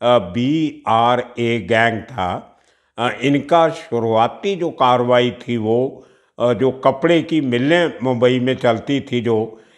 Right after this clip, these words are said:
अ, अर्ली एटीज़ में बहुत बड़ी स्ट्राइक हुई थी, दत्ता साहब ने करवाई थी। चार लाख के करीब वर्कर कपड़ा मिलों के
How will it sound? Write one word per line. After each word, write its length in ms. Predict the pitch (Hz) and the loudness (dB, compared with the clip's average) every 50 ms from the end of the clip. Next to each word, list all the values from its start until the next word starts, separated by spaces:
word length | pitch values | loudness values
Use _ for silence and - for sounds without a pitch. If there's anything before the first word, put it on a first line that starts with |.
| _ - | _ -8
अ, 260 | - - 123 120 95 90 | -2 0 2 2 2 2
अर्ली 380 | 117 143 143 143 156 175 170 156 | 0 0 0 0 0 0 2 2
एटीज़ 380 | 139 135 127 - 143 139 117 120 | 2 2 0 0 -4 -4 -2 -2
में 220 | 127 131 123 107 | -2 -2 -2 0
बहुत 220 | 110 117 113 113 | 0 -2 -2 -2
बड़ी 260 | 107 110 123 117 117 104 | -4 -4 -4 -4 -4 -8
स्ट्राइक 600 | - - - - 120 117 131 156 156 156 - - | -10 -16 -8 -2 0 2 2 2 0 -2 -6 -8
हुई 180 | 135 113 117 110 | -6 -4 -4 -4
थी, 420 | - - 123 113 104 101 98 - _ _ _ _ _ _ _ | -6 -6 -6 -6 -6 -6 -10 -14 _ _ _ _ _ _ _
दत्ता 340 | 90 123 120 - - 180 180 | -4 -4 -2 4 4 4 4
साहब 360 | 170 - 156 131 135 123 120 113 | 4 2 0 -2 -2 -2 -4 -6
ने 160 | 131 135 131 | -4 -4 -4
करवाई 440 | 131 - 123 120 113 113 110 113 120 | -2 0 0 0 2 2 2 0 -2
थी। 480 | 101 - 123 110 117 117 110 - - - _ _ _ _ _ _ - | -4 -6 -6 -6 -4 -6 -6 -10 -18 -20 _ _ _ _ _ _ -2
चार 480 | 135 117 120 135 147 165 170 165 151 | 2 4 6 8 8 6 6 4 0
लाख 640 | 143 127 113 107 117 123 131 131 127 - - - - - | -2 -2 0 0 2 2 2 0 0 -4 -16 -20 -16 -8
के 240 | - 120 123 127 123 | -4 -2 -2 -2 -2
करीब 800 | 127 127 - 120 117 107 110 117 123 127 131 131 127 113 - - 104 | -6 -8 -4 -4 -4 -2 -2 -2 -2 0 -2 -2 -2 -4 -8 -8 -8
वर्कर 840 | 104 95 110 120 131 120 - - 127 120 117 113 127 - - - _ _ _ _ _ _ - | -2 0 2 2 2 2 0 2 2 2 2 2 -2 -8 -10 -20 _ _ _ _ _ _ -4
कपड़ा 400 | - 127 - - 151 156 156 160 | -4 -2 0 2 2 4 4 4
मिलों 440 | 147 135 127 120 117 120 127 123 117 | 2 0 -2 -2 2 2 2 2 2
के 400 | 101 - - 117 117 117 117 120 | -2 -4 -4 -2 0 0 -2 -4